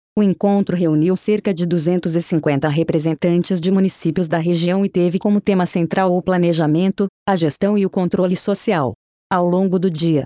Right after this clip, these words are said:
auditores do tribunal apresentaram palestras sobre planejamento estratégico, políticas públicas e fiscalização.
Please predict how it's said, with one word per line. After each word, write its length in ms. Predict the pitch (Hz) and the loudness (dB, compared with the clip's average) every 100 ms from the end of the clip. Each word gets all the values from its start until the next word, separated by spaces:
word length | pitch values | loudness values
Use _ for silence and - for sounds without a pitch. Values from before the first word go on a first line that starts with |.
| - - | -6 -2
auditores 720 | 208 185 202 185 185 185 170 | 0 0 -2 0 0 0 0
do 100 | 196 | -2
tribunal 520 | 190 170 170 180 190 | 0 0 2 2 0
apresentaram 680 | 180 185 208 196 180 208 202 | 0 -2 0 0 0 0 0
palestras 640 | 214 185 175 175 190 175 | 0 2 0 0 -4 -4
sobre 280 | - 185 190 | -2 -2 0
planejamento 720 | 185 175 175 160 156 180 180 | 0 2 2 2 0 0 -2
estratégico, 840 | 170 - 208 - 170 147 165 - 196 - - | -4 -2 -4 -2 -2 0 -2 -4 -6 -6 -2
políticas 640 | 214 180 190 - 202 185 | 0 2 0 -2 -4 -4
públicas 540 | - 196 170 180 156 | -2 -2 0 -2 -2
e 40 | 165 | -2
fiscalização. 920 | 214 - 190 190 170 180 - 147 113 | -4 -4 -2 0 0 -2 -4 -4 -4